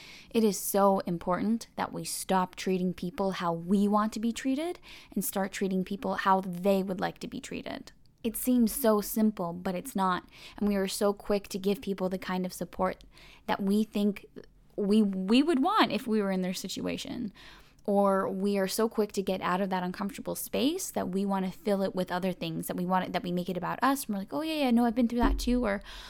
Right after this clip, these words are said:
or, "You'll get over it. Um, I'm on the other side, so you'll be okay." And oftentimes, that's not how people want to be supported. That's not the kind of shit people wanna hear. They wanna know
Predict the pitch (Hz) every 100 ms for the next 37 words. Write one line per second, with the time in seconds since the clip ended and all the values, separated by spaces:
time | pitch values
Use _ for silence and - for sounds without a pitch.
0 | - - 226 240 226 220 220 214 214 208
1 | 110 - 190 190 185 - 202 226 220 214
2 | 214 202 190 202 190 185 180 175 196 214
3 | 208 196 - 190 185 185 - - - -
4 | 214 - 240 277 226 214 208 208 202 -
5 | 202 233 269 254 240 208 208 208 190 185
6 | 175 - 196 185 175 - 220 - 311 370
7 | 254 - - 311 320 262 226 214 - -
8 | 220 202 196 185 190 240 269 - 220 -
9 | - - - - 202 196 208 226 208 196
10 | 196 190